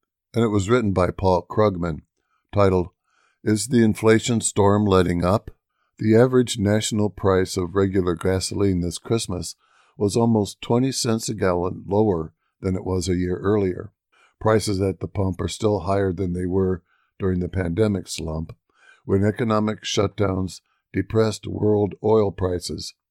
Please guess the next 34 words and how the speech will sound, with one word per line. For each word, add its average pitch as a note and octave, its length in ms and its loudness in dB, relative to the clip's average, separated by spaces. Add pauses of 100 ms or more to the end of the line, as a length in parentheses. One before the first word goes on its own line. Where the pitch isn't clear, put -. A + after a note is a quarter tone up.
but G#2+ 160 2
the G#2+ 80 4
affordability G#2 1080 4
of F2 300 -4
fuel, G2 580 2 (340)
as G2+ 240 0
measured G#2 600 0
by G#2 180 2
the F#2+ 120 0
ratio G#2 500 2
of F#2+ 180 0
the F#2+ 200 -4
average G#2 520 -2
wage F#2+ 680 0 (320)
to G2+ 160 -2
gas G#2+ 300 0
prices, - 640 -6 (600)
is A2+ 240 2
most C3 280 2
of A#2 100 0
the A2+ 80 0
way G2+ 200 6
back F#2 380 0
to G#2 100 -8
pre-covid F2 760 -4
levels. F2+ 560 -4 (360)
Now, F#2 380 0 (340)
gas G2+ 220 2
prices G2 580 0 (320)
aren't A#2+ 340 0
a G#2 80 2
good G2+ 220 2
measure F#2+ 480 2
either G2+ 460 2